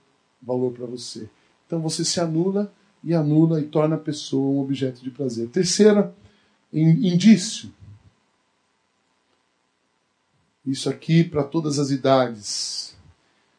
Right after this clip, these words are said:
Se você está envolvido com masturbação, pô, pastor, você tá pegando pesado hoje. Falo com todo respeito, com toda educação e, e literalidade que a palavra e o tema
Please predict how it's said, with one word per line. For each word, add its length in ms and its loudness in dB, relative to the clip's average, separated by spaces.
Se 140 -14
você 280 2
está 220 2
envolvido 400 -2
com 180 0
masturbação, 1200 -2
pô, 120 -8
pastor, 360 -6
você 140 -10
tá 120 -8
pegando 360 -6
pesado 600 -8
hoje. 380 -14
Falo 220 -4
com 120 -8
todo 240 -4
respeito, 640 -2
com 180 -10
toda 160 -4
educação 880 -6
e, 320 0
e 300 -10
literalidade 1120 -4
que 280 -4
a 140 -2
palavra 720 -2
e 40 -6
o 100 -8
tema 440 -2